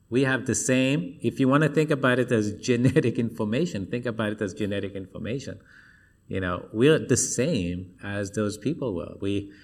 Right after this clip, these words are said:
in our Constitution, we say we hold this, this truth to be self-evident,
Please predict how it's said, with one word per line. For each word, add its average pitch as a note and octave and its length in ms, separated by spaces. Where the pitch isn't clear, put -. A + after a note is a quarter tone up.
in G#2+ 140
our A2 100
Constitution, C#3+ 720
we B2+ 120
say B2+ 240
we A#2+ 160
hold D3 300
this, C#3+ 260
this B2+ 220
truth F3 380
to D3 100
be B2+ 120
self-evident, C3 840